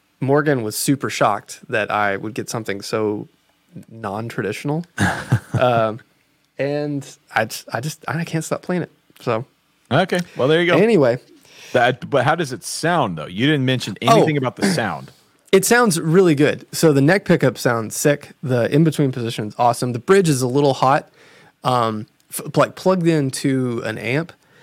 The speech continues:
Speaker 1: it's like, or at least the Two Rock. I haven't plugged it into anything else other than, um, my H X Stomp.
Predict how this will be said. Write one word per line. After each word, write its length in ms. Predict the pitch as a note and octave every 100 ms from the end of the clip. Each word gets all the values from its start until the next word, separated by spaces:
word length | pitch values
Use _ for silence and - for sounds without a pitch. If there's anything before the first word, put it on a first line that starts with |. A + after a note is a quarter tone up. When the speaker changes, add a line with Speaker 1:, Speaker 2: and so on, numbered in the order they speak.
| _ _
Speaker 1:
it's 320 | C3+ B2 - -
like, 220 | B2+ A2
or 120 | B2+
at 80 | A2+
least 200 | B2+ -
the 80 | G#2+
Two 160 | -
Rock. 340 | B2+ A2+ G#2+ -
I 80 |
haven't 220 | C#3 C3 A#2
plugged 220 | C3 A#2+
it 100 | A2+
into 320 | A2+ A2+ -
anything 360 | A2 A2+ - A2
else 400 | G#2+ A2 - - -
other 280 | B2+ A2 G#2+
than, 320 | G#2+ G#2+ G#2+
um, 320 | G2+ G2+ A2 _ _ _ _ -
my 200 | A#2 G#2
H 260 | G#2 A2+
X 160 | A2 F#2+
Stomp. 300 | - G2 -